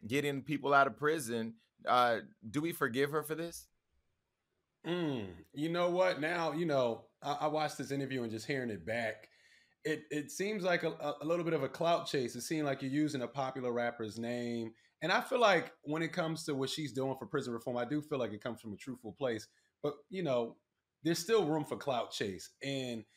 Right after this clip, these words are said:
Speaker 2: ultimately, Master P has been there with his brother going through this trial and this, these issues for years. You know what I'm saying? So if he is saying what's hurting, what's not adding to it, we gotta, you know, you gotta take heed and you gotta listen. But I can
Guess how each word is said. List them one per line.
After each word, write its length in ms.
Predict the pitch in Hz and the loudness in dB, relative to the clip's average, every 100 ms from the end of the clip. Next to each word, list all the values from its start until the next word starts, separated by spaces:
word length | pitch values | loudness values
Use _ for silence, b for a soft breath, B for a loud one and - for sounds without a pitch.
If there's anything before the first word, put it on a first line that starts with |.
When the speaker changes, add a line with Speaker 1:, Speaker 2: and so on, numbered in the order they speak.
| _ _ - | _ _ 0
Speaker 2:
ultimately, 560 | 175 208 160 143 127 113 | 2 2 0 -2 -2 0
Master 360 | 131 196 202 | 0 0 -2
P 200 | 143 185 | -6 -2
has 220 | 170 135 | 0 0
been 240 | 104 135 135 | 0 -4 -2
there 240 | 139 123 | -2 -2
with 180 | 113 123 | -2 -2
his 160 | 143 107 | -4 -4
brother 320 | 98 139 113 | -2 0 0
going 260 | 107 139 139 | -2 -2 -4
through 120 | 127 | -4
this 180 | 123 127 | -4 -4
trial 320 | - 139 113 | -2 0 0
and 80 | 113 | -2
this, 220 | 131 - _ | -4 -6 _
these 220 | 147 151 - | -8 -6 -2
issues 600 | 160 180 143 113 104 - - b b b - | 0 0 -2 -4 -4 -8 -10 b b b -2
for 140 | 190 | 0
years. 640 | 135 196 285 - - - - | 0 2 2 2 -4 -10 -2
You 120 | 160 | 2
know 80 | 190 | 2
what 40 | |
I'm 60 | 185 | 2
saying? 220 | 202 202 | 2 2
So 220 | 185 165 | 2 0
if 180 | 143 139 | 0 -4
he 320 | 147 233 269 | -2 -2 0
is 180 | 175 175 | 0 0
saying 440 | 180 160 147 127 - _ _ _ | 0 2 0 -4 -8 _ _ _
what's 260 | 147 175 - | -2 -2 0
hurting, 340 | 160 165 156 | 0 2 0
what's 220 | 147 160 127 | 0 -2 0
not 180 | 156 156 - | -2 -2 0
adding 300 | 147 147 123 - | 2 2 -2 -4
to 160 | 214 | 0
it, 100 | 175 | 0
we 100 | 147 180 | 0 2
gotta, 320 | 185 165 - - | 2 2 0 -6
you 120 | 190 | -4
know, 120 | 190 | -4
you 40 | |
gotta 180 | 190 185 | -2 -2
take 200 | 190 180 | -2 -4
heed 80 | 208 | -4
and 80 | 185 | -2
you 80 | 180 | 2
gotta 180 | 156 | 2
listen. 340 | 156 214 - 123 | 0 -2 -4 -2
But 200 | 127 110 b b - | -2 -4 b b -4
I 80 | 170 | -2
can 160 | 156 | -2